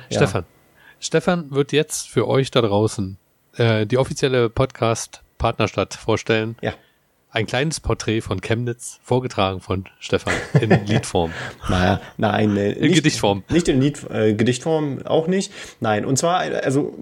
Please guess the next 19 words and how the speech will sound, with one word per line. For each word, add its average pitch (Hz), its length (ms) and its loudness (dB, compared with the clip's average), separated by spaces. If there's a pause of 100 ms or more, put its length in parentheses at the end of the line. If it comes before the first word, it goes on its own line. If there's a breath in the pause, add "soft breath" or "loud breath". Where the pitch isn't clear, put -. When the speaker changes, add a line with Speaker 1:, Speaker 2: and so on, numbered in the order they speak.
(160)
Speaker 1:
Marc 143 300 -2
hat 185 100 0
ja 175 60 0
schon 165 120 -2
angesagt, 175 420 0
äh, 143 520 0
Berlin 127 340 2
hat 170 240 -2
drei 156 200 0
Komma 175 200 2
sieben 160 220 2
Millionen 147 240 2
Einwohner, 180 480 0
ne? 214 280 0
Das 139 200 -4
können 147 160 2
wir 151 60 0
ja 143 100 2
sagen. 117 320 0